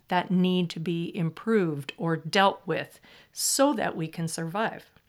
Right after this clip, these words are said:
Well, we live in a world that brings its own stress to us, and then we <laughs> might be thinking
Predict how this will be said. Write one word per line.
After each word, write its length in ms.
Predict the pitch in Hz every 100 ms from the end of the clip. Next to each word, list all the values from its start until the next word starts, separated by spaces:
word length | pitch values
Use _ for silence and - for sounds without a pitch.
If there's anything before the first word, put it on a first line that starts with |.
| _ _ _ _ _ _ _ _ _ _ _ - _
Well, 160 | 226 226
we 160 | 262
live 360 | 247 247 311 320
in 120 | 330
a 60 | 262
world 580 | 185 190 180 190 220 220
that 720 | 226 208 208 220 220 175 160
brings 340 | - 208 220 208
its 180 | 175
own 220 | 175 185 214
stress 500 | - - - 156 -
to 240 | - 160
us, 360 | 147 180 - - - - - _ _ _
and 500 | 196 190 202 214 214 -
then 340 | 202 208 185
we 320 | 208 254 262 -
<laughs> 80 | -
might 460 | 220 214 214 214 -
be 140 | 202
thinking 800 | 170 _ 330 320 - 196 170